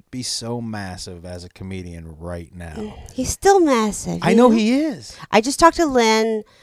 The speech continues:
Speaker 2: Um, she's, uh, I, I, I, I told her about sort of my history with Mitch, and so it felt really good because I just love her.
Speaker 1: Mm-hmm.
Speaker 2: And I, I felt so bad about it 'cause he and I had, like, this, like,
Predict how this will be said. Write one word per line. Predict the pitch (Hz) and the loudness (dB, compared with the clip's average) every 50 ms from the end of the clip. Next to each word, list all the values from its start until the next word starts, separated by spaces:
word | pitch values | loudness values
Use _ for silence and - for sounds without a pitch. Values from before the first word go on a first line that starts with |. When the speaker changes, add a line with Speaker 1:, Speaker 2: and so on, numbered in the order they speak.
| _ _ - _ _ _ - | _ _ -20 _ _ _ 0
Speaker 2:
Um, | 180 185 180 175 175 175 175 170 170 135 98 73 - - - - _ - - - 170 | 2 4 4 4 4 2 0 -2 -4 -6 -6 -8 -10 -14 -20 -20 _ -20 -14 -10 -8
she's, | - - - - - 220 220 214 196 - - - - | -6 -6 -4 -4 -4 -4 -4 -4 -4 -8 -10 -10 -4
uh, | - 175 180 180 180 170 - | 0 2 4 4 4 2 2
I, | - 156 - - | -2 -10 -8 -2
I, | - 175 196 196 196 - - 190 202 - - | 2 2 4 4 2 2 2 0 0 0 0
I, | 196 196 202 190 - - | 0 0 0 0 -2 -4
I | 180 196 175 - _ _ _ _ _ | -4 -4 -4 -4 _ _ _ _ _
told | - 214 208 208 190 | -4 -2 -2 0 0
her | 208 | -2
about | 185 165 202 220 190 - | -4 -4 -6 -6 -10 -8
sort | - 220 202 | -4 -4 2
of | 196 | 2
my | 185 175 185 | 2 2 2
history | 196 190 185 - - 196 185 | 0 -2 -4 -6 -6 -4 -4
with | 170 165 | -2 -2
Mitch, | 170 160 - - - | -4 -6 -6 -8 -8
and | 170 160 160 160 | -8 -6 -6 -8
so | - - 175 165 160 156 160 160 - _ _ _ - - _ _ | -6 -2 0 0 0 0 -2 -4 -8 _ _ _ -20 -20 _ _
it | - 226 | -12 -2
felt | - 269 285 - | 2 2 2 4
really | - 254 254 254 233 | 4 2 2 2 0
good | 175 - 226 233 220 | 0 2 0 0 0
because | 196 - - 190 - | -2 -8 -8 -2 0
I | 214 202 196 | 0 0 0
just | 185 208 214 - - 202 | 0 -4 -8 -8 -8 -8
love | 190 185 170 180 208 220 | -4 -2 -2 -2 -2 -2
her. | 220 247 262 294 311 320 392 392 359 - _ - | -4 -4 -2 -2 -2 0 -2 -4 -6 -10 _ -10
Speaker 1:
Mm-hmm. | 123 127 131 135 131 127 - _ _ - | -8 -6 -4 -6 -6 -8 -10 _ _ 0
Speaker 2:
And | 185 196 196 196 196 196 190 185 - - | 2 4 6 6 4 4 2 -2 -2 -2
I, | - 190 202 202 175 - - _ _ - | 0 0 2 0 0 -4 -10 _ _ 2
I | 196 196 208 220 | 4 4 4 4
felt | 208 - 240 220 202 175 - - | 2 2 4 4 6 4 2 -2
so | - - - 226 208 202 190 180 185 _ _ | -8 -2 2 4 4 4 2 0 -6 _ _
bad | - 190 185 190 214 233 | 0 2 4 4 4 4
about | 214 202 175 151 127 | 4 4 4 2 2
it | - - | -4 -6
'cause | 190 180 - | -6 -6 -6
he | - - 220 208 196 | -4 -2 0 0 2
and | 190 | 2
I | 185 180 180 | 2 2 2
had, | 185 180 175 175 - | 2 0 0 0 0
like, | 170 165 170 - - | -2 -4 -4 -4 -8
this, | 170 170 - - | -10 -10 -6 -4
like, | 208 190 190 | -4 -4 -4